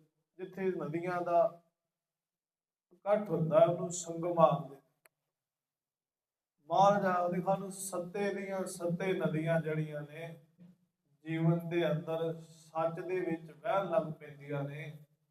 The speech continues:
"ਅਰਾਧ ਏਕ ਓੰਕਾਰ ਸੱਚਾ, ਨਿਤ ਦੇ ਚੜ੍ਹੈ ਸਵਾਇਆ।" ਮਹਾਰਾਜ ਆਖਦੇ ਹਨ, ਫਿਰ ਜਦੋਂ ਮਨੁੱਖ ਸੱਚ ਦੇ ਨਾਲ ਜੁੜਦਾ ਹੈ, ਗੁਰੂ ਦੇ ਸ਼ਬਦ ਦੇ ਨਾਲ, ਬਾਣੀ ਦੇ ਨਾਲ ਜੁੜਦਾ ਹੈ, ਇੱਕ ਦੀ ਆਰਾਧਨਾ ਦੇ ਵਿੱਚ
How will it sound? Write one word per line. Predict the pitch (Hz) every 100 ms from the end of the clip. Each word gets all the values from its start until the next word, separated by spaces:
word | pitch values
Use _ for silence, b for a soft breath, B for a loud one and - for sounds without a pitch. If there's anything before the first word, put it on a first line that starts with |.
| _ - 156
"ਅਰਾਧ | 156 160 185 202 -
ਏਕ | 185 175 180
ਓੰਕਾਰ | 175 175 165 151 160 165
ਸੱਚਾ, | 147 143 - 170 185 196 175 - _ _ _ _ 151
ਨਿਤ | 170 175
ਦੇ | 202 226
ਚੜ੍ਹੈ | 214 190 180 175
ਸਵਾਇਆ।" | 170 143 135 131 139 165 170 - _ _ _ _ _ 151
ਮਹਾਰਾਜ | 170 175 165
ਆਖਦੇ | 160 160 156
ਹਨ, | 175 175
ਫਿਰ | - 175 175 - _ _ _
ਜਦੋਂ | 170 175 165
ਮਨੁੱਖ | 165 180 -
ਸੱਚ | - 147 147 151
ਦੇ | 175 196
ਨਾਲ | 180 170 160
ਜੁੜਦਾ | 143 135 - 135
ਹੈ, | 135 _ _ _ _ _ _ _ _ _ -
ਗੁਰੂ | 156 160 175 214
ਦੇ | 214
ਸ਼ਬਦ | - 165 160 156
ਦੇ | 165
ਨਾਲ, | 156 147 156
ਬਾਣੀ | 156 156 156 160 196
ਦੇ | 208 208
ਨਾਲ | 190 180
ਜੁੜਦਾ | 151 147 139 143 139
ਹੈ, | 165 185 - _ _ _ _ -
ਇੱਕ | 185 190 220
ਦੀ | 196 208 -
ਆਰਾਧਨਾ | 165 175 208 214 208 196
ਦੇ | 190
ਵਿੱਚ | 170